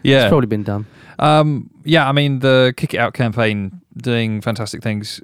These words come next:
Speaker 1: Uh, long may that continue. Or maybe that's the wrong way to look at it. Not long may that continue, because you don't want that. They,
Speaker 2: No.
Speaker 1: you don't want them to be a thing. Ideally, they wouldn't exist, would
Speaker 2: Short
Speaker 1: they?
Speaker 2: may that continue.
Speaker 1: Y-, yes, perhaps.
Speaker 2: Short may that continue.
Speaker 1: <laughs>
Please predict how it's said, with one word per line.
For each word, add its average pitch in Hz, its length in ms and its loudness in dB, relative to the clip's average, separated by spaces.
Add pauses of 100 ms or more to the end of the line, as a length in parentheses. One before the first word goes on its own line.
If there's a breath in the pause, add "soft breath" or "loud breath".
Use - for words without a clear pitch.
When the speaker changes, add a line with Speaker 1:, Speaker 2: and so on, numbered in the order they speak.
Speaker 1:
Uh, 104 480 -4
long 107 460 -4
may 104 300 -4
that 101 260 -8
continue. 107 480 -6
Or 131 140 -2
maybe 147 180 2
that's 135 140 0
the 139 80 0
wrong 135 120 2
way 127 140 0
to 123 80 -6
look 127 140 -2
at - 60 -8
it. - 100 -6
Not 165 240 2
long 117 180 0
may 101 140 -2
that 98 160 -6
continue, 101 340 -8
because 117 160 -6
you 120 60 -2
don't 143 180 2
want 143 220 0
that. - 340 -2
They, 165 100 4
Speaker 2:
No. 143 60 2
Speaker 1:
you 151 60 4
don't 185 120 6
want 170 180 2
them 147 100 2
to - 80 -8
be 143 120 2
a 127 40 2
thing. 131 260 0
Ideally, 131 400 2
they 120 80 2
wouldn't 117 220 -2
exist, 117 320 -2
would 180 40 4
Speaker 2:
Short 190 140 6
Speaker 1:
they? - 40 0
Speaker 2:
may 123 140 2
that 110 160 0
continue. 104 520 -4 (160)
Speaker 1:
Y-, 82 140 -12 (120)
yes, - 440 -4 (340)
perhaps. 131 200 2
Speaker 2:
Short 262 280 4
may 202 160 4
that 220 200 2
continue. 180 580 0
Speaker 1:
<laughs> - 60 -2